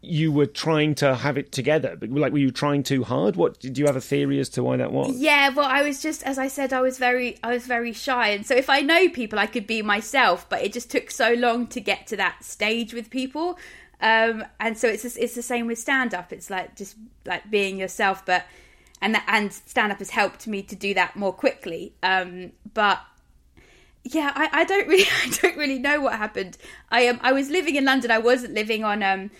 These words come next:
Speaker 2: on campus, and I just, it just didn't really work out. But I kept going with it, and I finished the degree. Um, but I was trying to do, like, plays at the same time and work at the same time. Um, and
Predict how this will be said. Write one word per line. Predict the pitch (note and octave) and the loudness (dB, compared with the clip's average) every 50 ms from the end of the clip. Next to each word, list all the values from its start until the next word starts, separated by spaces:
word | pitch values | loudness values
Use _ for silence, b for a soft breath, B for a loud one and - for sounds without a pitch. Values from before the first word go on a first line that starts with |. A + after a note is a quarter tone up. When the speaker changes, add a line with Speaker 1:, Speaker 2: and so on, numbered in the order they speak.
| b b b b - - | b b b b -4 -4
Speaker 2:
on | G3+ A3+ G#3+ | -4 -4 -4
campus, | - A3+ A3 A3 A3 G#3+ G#3 F3 E3+ F3 - - - - | -2 0 0 0 0 -2 -2 -2 -2 -2 -4 -8 -6 -2
and | F#3+ F#3 F#3+ F#3+ F#3+ F#3+ G3 F#3+ - - - - b b b b b b b b - | 0 2 2 0 0 -2 -6 -8 -8 -14 -18 -18 b b b b b b b b -2
I | G#3+ G#3+ G#3+ | 0 0 0
just, | G#3+ - B3 A#3+ A#3+ A#3+ - - - - - - - _ _ _ _ _ _ _ _ _ _ _ _ _ _ _ _ _ _ _ _ _ _ - | 0 2 0 0 0 0 -8 -12 -12 -14 -16 -18 -20 _ _ _ _ _ _ _ _ _ _ _ _ _ _ _ _ _ _ _ _ _ _ -6
it | B3+ C4 C4 | -6 -6 -2
just | D#4+ E4 C4+ - | -2 -4 -4 -2
didn't | D4 D#4 C#4 C#4 F#3+ | -2 0 0 0 0
really | G#3 G#3+ G#3 G#3 G3 | 0 -2 -2 -2 -2
work | G3 G#3 G3 G3 - - | 0 0 0 0 0 0
out. | C#4 C4 A#3+ - | 2 2 2 2
But | A#3+ G#3+ | 4 2
I | B3 C4 | 2 2
kept | B3+ - E4+ D#4 - - B3 | 2 2 0 0 0 0 0
going | - E4 E4 E4 E4+ D#4+ C#4 C4+ | 2 4 6 6 6 4 2 2
with | G#3 F#3+ - D#3 | 0 0 -2 0
it, | D3 D3 - - | 0 -2 -2 -2
and | - G#3+ A#3 | -2 0 2
I | A3+ A3 A3 A#3 B B B B B | 4 4 2 2 B B B B B
finished | B - - D4 D4 D4 D4 - - - | B -2 0 2 2 2 2 0 -2 -4
the | B3+ A#3+ | -4 -4
degree. | G#3+ G#3+ G3+ - A#3 A#3+ G#3+ F3+ D#3+ D#3 D#3+ - - - | -4 -6 -6 0 2 4 4 4 4 2 -2 -4 -2 0
Um, | G3 G3+ G3+ G3+ F#3+ | 2 2 2 2 0
but | - - | 0 2
I | A3 | 4
was | A#3 A#3 A#3 | 4 2 2
trying | - C#4 C4 B3+ B3+ | 0 2 4 4 4
to | A#3+ | 2
do, | G#3 A3 A3 G#3+ | -2 -2 0 2
like, | G3 F3+ - - | 2 0 0 -2
plays | - C#4 C4 C4 C4 B3+ B3+ | 0 2 4 4 4 0 -2
at | - | -6
the | G3+ | -6
same | - A3+ G#3 G3+ F#3+ | -2 -2 -2 -2 -4
time | - A3+ A3 A3 A3 A3 G#3+ | -4 -2 2 2 2 2 0
and | F#3 F#3 | -2 -2
work | G3+ A3+ A3 G#3+ G#3+ G#3+ G#3+ A3+ | 2 2 4 4 4 2 -2 -6
at | - | -8
the | G#3 G3+ | -8 -6
same | - G#3+ G#3 G3+ G3+ | -4 -4 -2 -4 -4
time. | F#3+ G3+ G3+ G3+ G3+ G3+ G3+ G3+ G3 B B B B B B B B - | -4 0 2 2 2 2 2 -2 -4 B B B B B B B B 0
Um, | G3 G#3 G#3 G3+ G3 G3+ G3 - - - | 4 6 6 6 6 4 0 -4 -2 0
and | F#3+ G3 G3+ G3+ G3+ G3+ G3+ G#3 - - - - | 2 4 4 4 4 0 -2 -4 -6 -8 -12 -14